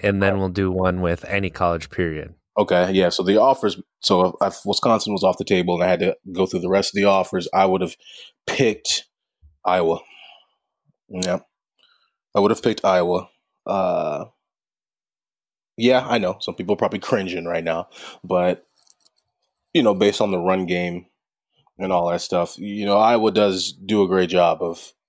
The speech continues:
Speaker 2: you know, getting some offensive linemen and, and having, having a pretty solid run game.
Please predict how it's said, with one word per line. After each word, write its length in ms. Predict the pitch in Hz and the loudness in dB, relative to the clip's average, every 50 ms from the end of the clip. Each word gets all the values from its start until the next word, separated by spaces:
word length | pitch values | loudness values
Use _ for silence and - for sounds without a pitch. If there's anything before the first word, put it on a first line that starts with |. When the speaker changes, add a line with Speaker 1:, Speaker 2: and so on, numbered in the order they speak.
| _ _ - | _ _ -6
Speaker 2:
you 120 | - 113 101 | -2 0 0
know, 280 | 90 87 87 175 104 - _ _ _ _ _ _ - | 2 0 0 -2 -4 -10 _ _ _ _ _ _ -12
getting 260 | 98 90 101 98 98 | -6 -2 0 0 0
some 160 | - - 98 | 0 -2 0
offensive 400 | 101 98 95 87 101 92 - 95 | 2 2 2 2 0 0 0 2
linemen 320 | 92 92 90 90 90 90 87 | 2 2 2 2 0 0 -2
and, 160 | 87 85 87 | -4 -4 -4
and 280 | 90 87 82 80 82 - _ _ - - _ _ _ - | -6 -8 -8 -10 -12 -16 _ _ -20 -20 _ _ _ 0
having, 480 | 92 87 85 87 87 85 85 87 - _ _ _ _ _ - | 0 2 2 0 -2 -4 -4 -6 -10 _ _ _ _ _ -8
having 220 | 98 92 95 90 | -6 -6 -6 -6
a 20 | 85 | -6
pretty 200 | - 101 95 92 | -4 -2 -2 0
solid 420 | - - - 90 87 87 85 82 | 0 2 2 2 2 2 0 -2
run 240 | 87 87 82 85 85 | 0 0 0 0 -2
game. 240 | 82 85 82 80 82 | -4 -6 -6 -6 -10